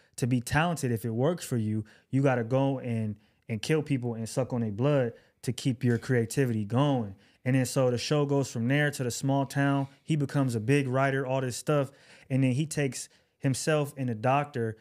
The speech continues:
back to Hollywood in L A. And then, like, at the end of the season, you see, like, L A is a,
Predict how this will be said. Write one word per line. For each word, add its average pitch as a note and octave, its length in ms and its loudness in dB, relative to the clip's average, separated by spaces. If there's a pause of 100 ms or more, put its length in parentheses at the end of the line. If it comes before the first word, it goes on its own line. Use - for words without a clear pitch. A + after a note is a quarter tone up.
(240)
back C#3+ 260 2
to B2 100 -6
Hollywood A2+ 680 0 (300)
in B2+ 100 -2
L B2 260 2
A. D#3 240 2
And B2+ 160 0
then, C3+ 140 4
like, B2+ 160 2
at C3 160 0
the C#3+ 80 -4
end C#3 160 0
of B2+ 80 2
the A#2+ 60 -2
season, C#3 340 0
you B2 100 0
see, C#3 260 0
like, A2+ 220 0
L C3 220 2
A C3 100 4
is A2+ 120 -2
a, G#2+ 120 -4